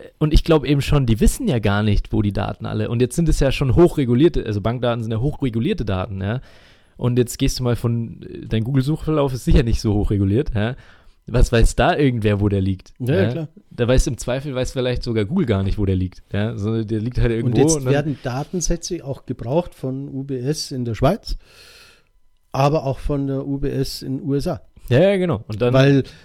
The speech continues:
Speaker 2: der, der Kollege, der da dran an diesem Datensatz arbeitet, sitzt halt in der U S A.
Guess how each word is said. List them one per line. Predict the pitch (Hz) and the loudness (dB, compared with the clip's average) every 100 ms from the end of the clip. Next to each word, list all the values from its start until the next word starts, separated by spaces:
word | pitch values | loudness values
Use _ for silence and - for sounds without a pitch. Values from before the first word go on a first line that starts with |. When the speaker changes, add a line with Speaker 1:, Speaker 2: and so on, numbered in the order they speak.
| _ - | _ 2
Speaker 2:
der, | 131 127 | 6 6
der | 120 | 4
Kollege, | 120 139 131 135 | 4 6 6 6
der | 147 147 | 4 2
da | 143 | 2
dran | 143 139 143 | 2 -2 -2
an | 135 | -6
diesem | 127 131 123 | -4 -4 -4
Datensatz | 110 120 - 123 120 - | -2 -2 -4 -6 -6 -4
arbeitet, | 120 120 127 131 160 156 - _ | -4 0 0 -2 -6 -10 -18 _
sitzt | - 131 - - | -12 -10 -4 0
halt | 131 135 | 0 -2
in | 123 | -4
der | 131 | -4
U | 131 | -4
S | 131 - | -6 -8
A. | 170 | -12